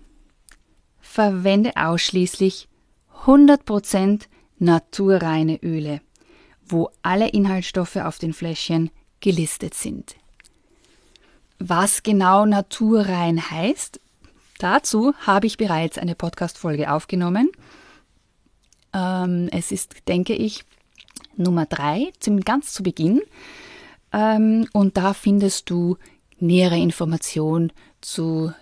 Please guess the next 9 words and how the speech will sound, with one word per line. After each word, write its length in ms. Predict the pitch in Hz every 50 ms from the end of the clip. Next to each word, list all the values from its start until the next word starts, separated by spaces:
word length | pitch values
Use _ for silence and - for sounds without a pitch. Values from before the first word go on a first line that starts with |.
| _ _
den 140 | - 160 165
Unterschieden 800 | - 170 170 - - 170 - - - 165 165 160 165 160 160 160 - _ _ - - - _ _ _
naturrein, 1000 | - 175 170 170 - - - 208 208 202 190 185 175 165 160 165 165 160 160 165 - -
naturidentisch 1300 | 185 170 165 - _ - 170 165 165 - 160 - - 147 143 147 147 147 - 151 151 147 - - - - - _ _ _ _ _ _ _ _ _ _ _ _ _ _ _ _ _ _ - - - - _ _ _ _
und 140 | 214 202 180
synthetisch. 720 | - - 175 170 - 160 147 135 - - - - - - - _ _ _ _ _ _ - - _ _ _ _ _ _ _ - _ _ _ _ _ _ _ _ _ _ _ _ _ _ _ _ _ _ _ _ _ _ _ _ _ _ _ _ _ _ _ _ _ _ _ _ _ _ _ _ _ _ _ _ _ - - _ - - _ - - - - - _ _ _ -
Ich 340 | 196 196 180 - - 196 170
wünsche 400 | 196 233 262 277 - - 202 185
dir 420 | - 165 165 160 165 180 190